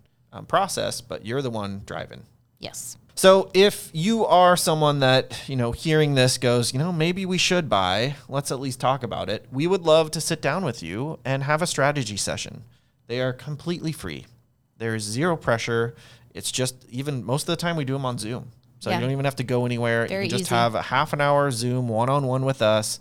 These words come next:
Speaker 1: There's gonna be zero selling of any sort. We're just answering questions, and we're really trying to answer the question of, "What can I afford? Like, how much money can I afford? And where can I afford to buy what I want?" That's what everyone wants to know.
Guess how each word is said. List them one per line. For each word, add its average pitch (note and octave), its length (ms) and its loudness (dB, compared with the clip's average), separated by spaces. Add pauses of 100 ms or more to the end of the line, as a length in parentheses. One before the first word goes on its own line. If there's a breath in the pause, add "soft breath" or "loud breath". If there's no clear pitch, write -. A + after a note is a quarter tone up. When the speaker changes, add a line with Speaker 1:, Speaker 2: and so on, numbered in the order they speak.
(100)
Speaker 1:
There's F#2+ 200 -10
gonna A2+ 200 -8
be G#2+ 100 -8
zero C3 420 -2 (120)
selling A#2+ 640 0
of G2 160 -8
any A2 180 -6
sort. F#2+ 380 -4
We're G2+ 160 -10
just B2 280 -8
answering B2+ 400 -6
questions, A2+ 640 -2 (380 loud breath)
and A#2+ 80 -10
we're B2 100 -4
really F#3+ 280 2
trying D#3 260 0
to D3 60 0
answer B2+ 440 -2
the B2+ 140 -8
question A2 460 -2
of, F#2 360 -2 (520 loud breath)
"What C#3+ 280 -2
can F3 120 0
I E3 80 4
afford? A#2 500 0 (100)
Like, - 180 -12
how B2 140 -4
much B2+ 260 -4
money A#2+ 180 -4
can B2 120 -6
I A#2+ 100 2
afford? F#2+ 440 -4 (280 soft breath)
And G2 140 -12
where G2 180 -6
can A2 140 -8
I G#2 80 -2
afford G2 320 -8
to G2 60 -12
buy D#2 260 -10
what D2 160 -12
I C2 80 -10
want?" A#1+ 420 -16 (1080)
That's C3+ 220 -2
what D#3+ 100 4
everyone C3 320 4
wants G#2+ 220 -2
to A2 100 -6
know. G2+ 340 -4